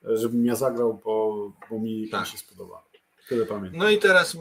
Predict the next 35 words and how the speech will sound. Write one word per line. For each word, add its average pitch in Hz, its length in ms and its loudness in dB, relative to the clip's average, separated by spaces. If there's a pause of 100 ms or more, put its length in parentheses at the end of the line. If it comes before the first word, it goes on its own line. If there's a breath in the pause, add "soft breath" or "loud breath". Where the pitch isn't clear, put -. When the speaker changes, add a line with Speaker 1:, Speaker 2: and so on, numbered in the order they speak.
Speaker 2:
jest 147 160 2
ósemeczka, 139 640 -2
bo 120 140 -6
też 113 160 -2
znowu 95 420 -4
kolejna 123 340 -2
partia 113 360 -4
w 104 40 -8
dwie 110 160 4
osoby, 110 340 0
też 107 140 -4
okazało 110 440 -2
się, 110 160 -8
że 104 160 -4
jest 98 200 -8
fajnie, 156 460 -2
ale 160 320 2 (360 soft breath)
Wiedźma 147 200 0
Skała 143 200 0
to 127 60 -4
nie 120 80 -4
jest 101 140 -4
gra, 98 140 -2
która 98 420 -4 (440 loud breath)
cierpi 110 340 2
na 104 100 -2
moją 104 280 -4
dwuosobozę, 104 680 2
jakąś 110 240 -4
straszliwą, 107 440 -2
mogę 104 180 -2
grać 104 160 0
spokojnie 95 420 -4
więcej 95 300 -6
osób. 190 340 -4